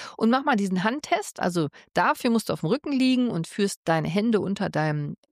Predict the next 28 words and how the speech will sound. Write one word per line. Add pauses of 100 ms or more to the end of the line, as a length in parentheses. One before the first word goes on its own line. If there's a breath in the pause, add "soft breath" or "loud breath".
Kreuz (100)
zusammen. (600 loud breath)
Und
wenn
das
schwerfällt,
ist
die
Stütze
genau (380)
richtig.
Du
erinnerst
dich. (1200)
Wie
du
die
richtige
Matratze
findest,
auch
dazu
habe
ich
eine
ganze
Podcast-Folgen-Serie
aufgenommen.